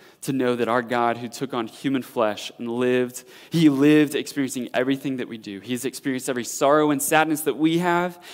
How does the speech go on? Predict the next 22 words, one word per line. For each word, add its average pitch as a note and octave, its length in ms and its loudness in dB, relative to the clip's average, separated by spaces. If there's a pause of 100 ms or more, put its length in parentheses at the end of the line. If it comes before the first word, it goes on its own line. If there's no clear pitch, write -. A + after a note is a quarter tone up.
(120)
He's E3+ 100 -2
experienced D3+ 460 2
every C3 160 0
pain D#3 400 4
and B2+ 120 -4
suffering F3 440 0
that D3 100 -2
we D#3 180 2
have. C#3+ 460 -2 (240)
He's E3 220 0
lost D3+ 440 4
friends. C#3 420 0
He B2 100 -6
was B2 120 -4
betrayed E3 480 2
by C#3+ 140 6
friends. A2+ 640 -4 (380)
He D3+ 340 4
was B2+ 240 -4
hurt F3+ 320 0
by C3+ 160 6
people. A#2 560 -8